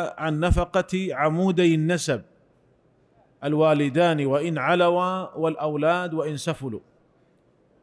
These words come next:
ثم تكلم عن نفقة بقية الأقارب. قال: وعلى الإنسان نفقة والديه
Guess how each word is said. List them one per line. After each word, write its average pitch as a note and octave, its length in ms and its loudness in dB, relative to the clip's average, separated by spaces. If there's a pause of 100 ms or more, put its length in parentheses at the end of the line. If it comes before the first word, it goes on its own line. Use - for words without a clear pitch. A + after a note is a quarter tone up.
(140)
ثم G3 560 2
تكلم F3 560 0
عن D#3 260 0
نفقة F3 760 0
بقية E3 520 0
الأقارب. C#3+ 560 0 (1000)
قال: G3 320 4
وعلى F3 580 0
الإنسان F3+ 680 -2
نفقة F3 560 0
والديه D3+ 920 2